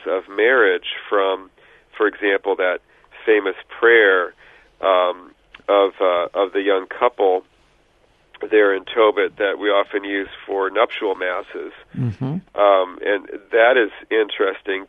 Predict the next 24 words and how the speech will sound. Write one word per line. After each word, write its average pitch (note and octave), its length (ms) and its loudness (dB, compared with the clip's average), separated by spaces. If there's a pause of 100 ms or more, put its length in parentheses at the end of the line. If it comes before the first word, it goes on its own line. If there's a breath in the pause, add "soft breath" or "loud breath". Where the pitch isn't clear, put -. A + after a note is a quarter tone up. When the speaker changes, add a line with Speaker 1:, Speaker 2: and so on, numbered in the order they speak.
Speaker 1:
to G#2+ 60 -6
me, G#2+ 560 -2
Al, F#2 340 0
because, G2+ 340 -4 (100)
you G2 80 -8
know, G2+ 100 0
having G2+ 280 -2 (180)
been G2+ 160 -4
a G2 60 -2
former G2 260 -4
Protestant, G#2 680 -2
you F2+ 80 -14
know, F#2+ 60 -8
I, F#2+ 360 -6
I G#2 40 2
grew G2 220 0
up G#2 160 0
thinking G2+ 320 -4
that, F2+ 200 -4 (440 soft breath)
oh, G#2+ 320 6
the G2+ 120 -2
Jews A2+ 420 -6
never G#2+ 300 0
used G#2 480 -6